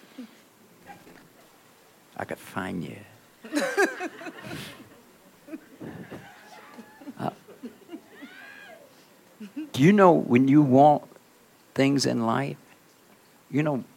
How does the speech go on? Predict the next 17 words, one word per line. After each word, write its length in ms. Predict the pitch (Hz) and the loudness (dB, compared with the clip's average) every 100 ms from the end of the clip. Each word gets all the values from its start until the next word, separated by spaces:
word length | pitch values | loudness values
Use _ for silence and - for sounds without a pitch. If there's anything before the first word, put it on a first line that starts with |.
| _ | _
people 320 | - - 120 | -10 -4 -2
around 480 | 101 95 110 135 147 | -2 -2 -2 -4 -6
you, 160 | 147 156 156 131 _ _ - | -8 -10 -14 -20 _ _ -4
'cause 180 | 120 | 0
they 100 | 107 | 0
live 280 | 104 120 139 | 0 2 2
by 120 | 107 | 2
law 460 | 98 98 107 135 135 | 0 2 2 0 -2
so 240 | - 147 | -4 -6
much 360 | 139 139 143 - - - - - - | -4 -4 -6 -10 -18 -20 -20 -20 -14
and 120 | 98 | -4
they 100 | 98 | -2
live 260 | 98 135 139 | 2 2 4
by 100 | 101 | 0
discipline 720 | 95 90 127 139 147 - 135 123 | -2 -2 0 0 -2 -4 -6 -6
so 200 | - 139 | -4 -4
much, 320 | 147 147 | -2 -4